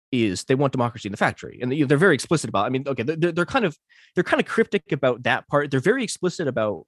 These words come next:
they're, they're complaining a lot about what they call one man rule in the factory,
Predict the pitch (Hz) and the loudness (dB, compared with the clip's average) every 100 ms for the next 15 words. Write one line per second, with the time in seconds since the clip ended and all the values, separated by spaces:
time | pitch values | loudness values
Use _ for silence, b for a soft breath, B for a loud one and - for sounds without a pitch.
0 | - 139 - 151 - 147 190 214 147 143 | 0 0 0 -4 -4 -6 -4 -2 0 0
1 | 139 113 117 117 120 117 123 123 117 117 | 0 -4 -4 -4 -2 0 0 0 -2 -2
2 | 120 95 - 101 - 143 139 | -4 -4 -4 -4 -2 -2 -4